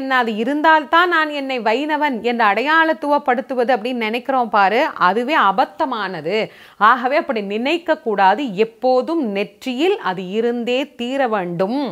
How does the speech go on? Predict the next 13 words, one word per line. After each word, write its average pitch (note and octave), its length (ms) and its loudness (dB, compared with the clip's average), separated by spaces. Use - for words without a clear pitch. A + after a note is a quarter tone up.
அப்படின்னு G#3 380 -6
நமக்கு E3+ 260 -8
சொல்றார். D#3 320 -2
திருநீராக B3+ 640 2
இருக்கட்டும், F3 600 -6
திருமண்ணாக B3 760 -2
இருக்கட்டும், E3+ 400 -8
திலகமாக B3 760 -4
இருக்கட்டும், F3 540 -6
வைக்கணும் A3+ 800 4
அப்படின்னு A#3 320 -4
நமக்கு G3 260 -8
சொன்னாங்கன்னா G#3+ 580 -2